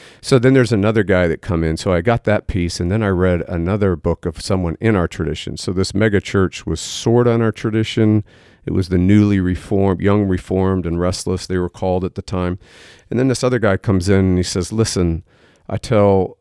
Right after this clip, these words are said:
uh, people coming to churches and going to churches, 'Listen, you're gonna join a church and you're gonna feel, uh, really good about your church for a while. And it's the honeymoon period. And then all of a sudden you're not. You're gonna start seeing more things you disagree with, more things that you're uncomfortable with, more," quote,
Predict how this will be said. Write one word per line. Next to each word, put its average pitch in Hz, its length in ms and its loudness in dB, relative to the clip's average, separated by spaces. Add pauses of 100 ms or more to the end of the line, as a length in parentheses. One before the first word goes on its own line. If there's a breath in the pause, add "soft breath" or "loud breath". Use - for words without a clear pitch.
uh, 85 340 -2 (260)
people 92 340 -2
coming 104 400 2
to 92 100 -8
churches 92 440 -4
and 90 120 -2
going 92 260 2
to - 100 -12
churches, 82 540 -8
'Listen, 110 240 -4
you're 85 140 -2
gonna 131 180 2
join 101 460 0
a 95 80 -2
church - 400 -6
and 82 120 -4
you're 90 160 -4
gonna 92 160 -2
feel, 87 480 -2 (560 soft breath)
uh, 78 380 -4
really 104 380 0
good 98 200 2
about 90 220 0
your 87 120 -2
church - 300 -4
for - 160 -6
a 78 60 -4
while. - 420 -8 (220)
And 95 220 -2
it's 107 160 -4
the 117 100 0
honeymoon 92 400 2
period. - 380 -8
And 85 120 -2
then 120 280 4 (100)
all 101 160 2
of 92 80 0
a 95 40 -2
sudden 92 380 -2
you're 92 160 0
not. 87 680 -4
You're 95 140 -4
gonna 95 120 2
start - 300 -2
seeing 98 380 0
more 95 280 0
things 92 400 -2
you 92 80 -2
disagree 85 640 -4
with, 80 280 -4
more 92 220 0
things 92 420 -2
that 76 180 -4
you're 82 200 -2
uncomfortable 82 840 -6
with, - 260 -12
more," 107 300 4
quote, 87 440 0